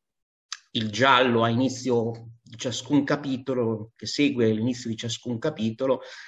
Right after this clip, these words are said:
e che, insomma, siccome Gianluca è soprattutto uno studioso di cinema, ho trovato molto cinematografico, così come anche,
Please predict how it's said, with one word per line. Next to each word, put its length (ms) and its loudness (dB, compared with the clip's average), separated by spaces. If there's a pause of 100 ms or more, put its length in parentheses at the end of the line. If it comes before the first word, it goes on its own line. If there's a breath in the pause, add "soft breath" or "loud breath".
(240 loud breath)
e 140 -6
che, 340 6
insomma, 540 -2
siccome 360 -4
Gianluca 480 0
è 140 4 (460)
soprattutto 1080 0
uno 240 2
studioso 540 0
di 120 -2
cinema, 640 4 (340 loud breath)
ho 120 -2
trovato 400 4
molto 340 2
cinematografico, 1120 0
così 300 -4
come 340 4
anche, 680 0